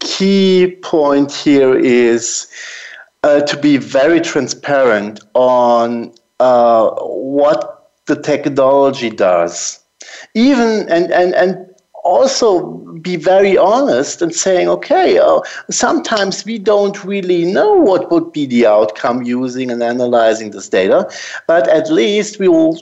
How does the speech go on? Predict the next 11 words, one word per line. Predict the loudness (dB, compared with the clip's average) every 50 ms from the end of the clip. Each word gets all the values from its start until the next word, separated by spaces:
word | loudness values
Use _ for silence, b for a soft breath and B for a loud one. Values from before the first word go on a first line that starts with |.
| -8 -6
share, | -4 -4 -2 -2 0 0 2 2 2 2 2 2
sit | 0 -4 -2 -2 -2 -2 -4 -6
together, | -6 -6 -2 0 2 2 2 2 2 2 2 4 2 2 0 B B B B B _
and, | 0 0 2 2 2 2 2 2 0 0 -2 -2
and | -2 0 0 0 0
discuss | -2 -2 -2 -2 -4 -6 -6 -6 -4 -2 -2 -2 -2 -2 -4 -6 -4
what | -2 0 0 2 4 2
is, | 2 2 0 -4 -8 -12 B B B B B B _ 0
uh, | 2 4 4 2 2
what | 2 0 0 2 2
are, | 4 4 2 2